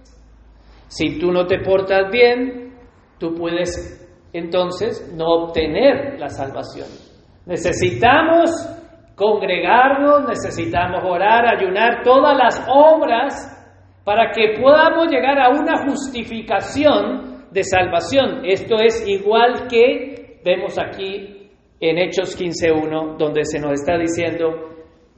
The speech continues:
"Si no os circuncidáis conforme al rito de Moisés, no podéis ser salvos".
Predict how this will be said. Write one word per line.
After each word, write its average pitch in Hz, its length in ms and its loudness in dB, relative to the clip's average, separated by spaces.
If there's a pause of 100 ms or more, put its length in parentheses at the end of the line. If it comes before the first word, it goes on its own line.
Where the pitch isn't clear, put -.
(500)
"Si 170 260 -2
no 254 240 6
os 294 140 4
circuncidáis 254 1400 -4
conforme 190 560 0
al 180 120 4
rito 277 300 4
de 269 120 8
Moisés, 254 640 -4
no 208 140 -2
podéis 196 400 -2
ser 190 180 -8
salvos". - 560 -12